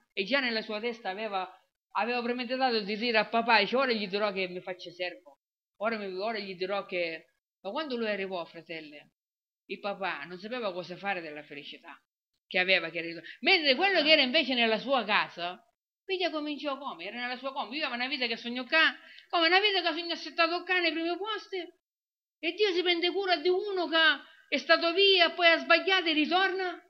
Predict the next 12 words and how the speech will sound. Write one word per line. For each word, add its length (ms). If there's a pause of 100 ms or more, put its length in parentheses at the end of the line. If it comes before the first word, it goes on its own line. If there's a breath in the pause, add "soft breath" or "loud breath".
(460)
Vedete? 480
Ecco 220
la 100
concezione 600
dell'uomo 340
ecclesiastico, 720
dell'uomo 380
di 120
chiesa, 340 (520)
lo 120
spirito 380
religioso. 720